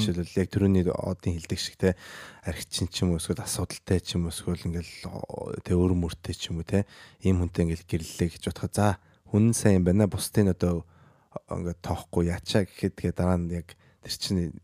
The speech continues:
эргэж буцаж одоо гэрлэлтэнд ч ямар нэгэн том хэмжээний асуудал авчрах уугүй. Тэрийг бол үгүйсгэж болохгүй шүү дээ.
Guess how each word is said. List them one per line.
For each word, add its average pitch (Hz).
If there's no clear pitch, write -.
эргэж 87
буцаж -
одоо 85
гэрлэлтэнд -
ч -
ямар 87
нэгэн 85
том 87
хэмжээний 85
асуудал -
авчрах -
уугүй. 87
Тэрийг 107
бол 95
үгүйсгэж -
болохгүй -
шүү -
дээ. -